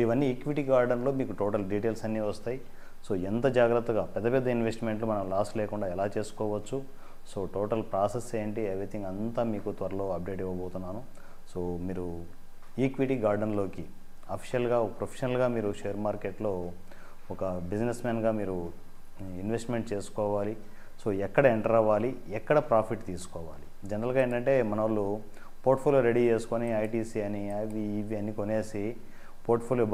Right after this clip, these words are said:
బాగా పెరిగినప్పుడు వాటిని అమ్ముతూ ఉంటారు.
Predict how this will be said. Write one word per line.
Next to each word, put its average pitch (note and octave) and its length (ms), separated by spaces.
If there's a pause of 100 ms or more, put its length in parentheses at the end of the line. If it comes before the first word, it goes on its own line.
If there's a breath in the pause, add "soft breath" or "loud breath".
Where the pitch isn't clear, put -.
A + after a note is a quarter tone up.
బాగా A#2 240 (100)
పెరిగినప్పుడు G#2 500 (460)
వాటిని G2 360 (840 loud breath)
అమ్ముతూ G#2+ 240 (100)
ఉంటారు. G#2 300